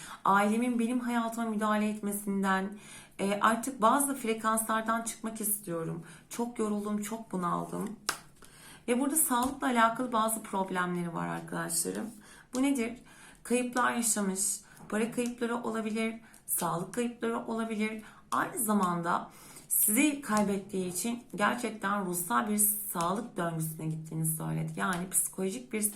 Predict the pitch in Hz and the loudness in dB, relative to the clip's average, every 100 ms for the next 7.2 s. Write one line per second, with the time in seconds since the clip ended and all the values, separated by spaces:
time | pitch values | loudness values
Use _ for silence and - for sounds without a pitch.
0 | - - - - 180 185 175 202 202 - | -10 -18 -16 -2 0 0 0 0 0 -2
1 | - - - 190 190 - 226 240 208 - | -10 -18 -6 -2 -2 2 2 2 0 -2
2 | 160 156 156 160 160 160 160 - - - | -4 -4 -2 -4 -4 -6 -8 -12 -16 -20
3 | - - 277 285 269 262 254 220 190 - | -18 -10 -6 0 0 0 -2 2 2 2
4 | 160 156 - - - - 240 247 233 202 | -2 -6 -8 -14 -20 -12 -8 -4 -2 -2
5 | 190 - 226 226 - 170 - - 226 226 | -4 -2 -4 -4 -6 -6 -8 -10 -10 -2
6 | 208 196 175 160 165 156 156 151 156 156 | 0 0 -2 -2 0 0 -2 -4 -6 -4
7 | 202 220 | -2 -4